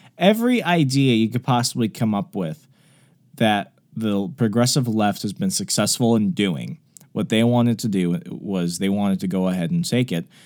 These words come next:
and they wanted to go ahead and just slap, you know, something right-wing on there. And for them, that was considered, you know, just revolutionary stuff. And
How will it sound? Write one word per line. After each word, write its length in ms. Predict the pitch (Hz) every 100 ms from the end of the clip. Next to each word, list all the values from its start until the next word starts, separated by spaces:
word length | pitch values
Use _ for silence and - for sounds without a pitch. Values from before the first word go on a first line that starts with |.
| - -
and 180 | 101
they 100 | 101
wanted 400 | 95 98 95 90
to 80 | 85
go 260 | 92 92 92
ahead 340 | 90 85 82
and 160 | 85 87
just 220 | 87 -
slap, 540 | - 101 92 80 -
you 80 | 92
know, 160 | 82 71
something 640 | - 87 85 82 80 85
right-wing 460 | - 85 76 73 67
on 200 | - -
there. 240 | - - - - -
And 320 | 107 101 92
for 180 | - 117
them, 320 | 117 160 127
that 220 | 107 104 107
was 200 | 107 -
considered, 600 | 113 95 113 101 95 87
you 80 | 98
know, 280 | 90 82 - - - _
just 200 | 113 101
revolutionary 880 | 110 107 101 95 92 98 87 78
stuff. 460 | 76 - 101 - -
And 180 | 73